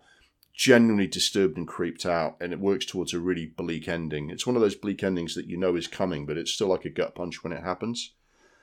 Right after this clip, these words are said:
Um, the only sort of problem I had with the film is that because it, because of its low budget, um, it, there's, there's a couple of bits of poor special effects that, that let it down.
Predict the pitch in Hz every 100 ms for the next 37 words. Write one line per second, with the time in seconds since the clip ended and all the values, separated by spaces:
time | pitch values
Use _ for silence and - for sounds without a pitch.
0 | _ - 98 104 101 98 95 _ _ _
1 | _ _ _ - - - _ - 123 147
2 | 190 - 165 131 127 - - - - -
3 | _ - 123 104 95 92 104 101 90 -
4 | 82 76 95 - 85 - - 120 120 -
5 | 117 107 131 123 110 - 110 98 90 98
6 | 82 76 67 - _ _ _ _ _ _
7 | - 87 80 80 76 - _ _ _ _
8 | _ - 95 - _ - - - 104 92
9 | - - 101 95 - - 131 123 104 104
10 | - 98 - 104 90 - 92 - 85 -
11 | 82 - - - - 73 76 78 - -
12 | 92 73 -